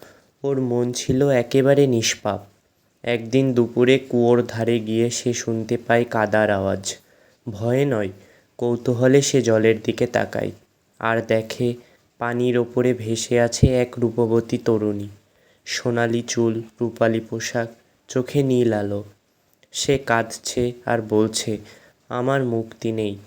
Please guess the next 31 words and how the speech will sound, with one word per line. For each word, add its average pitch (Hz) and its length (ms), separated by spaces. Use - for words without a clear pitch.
কেউ 123 220
আমার 131 320
কান্না 113 440
শুনে 107 380
না।" 101 160
সারা 139 460
ভয় 131 300
না 135 160
পেয়ে 139 240
জিজ্ঞেস 127 500
করে, 107 300
"তুমি 143 240
কে?" 139 360
পরী 120 240
বলে, 117 380
"আমি 139 340
এক 147 160
পরী, 107 320
অভিশপ্ত 123 640
এই 127 220
কুয়োয় 120 440
আটকে 113 420
আছি। 107 400
কেউ 131 200
যদি 139 280
সত্যিকার 127 760
ভালোবাসা 117 560
থেকে 123 320
কিছু 120 340
দান 113 320
করে, 117 320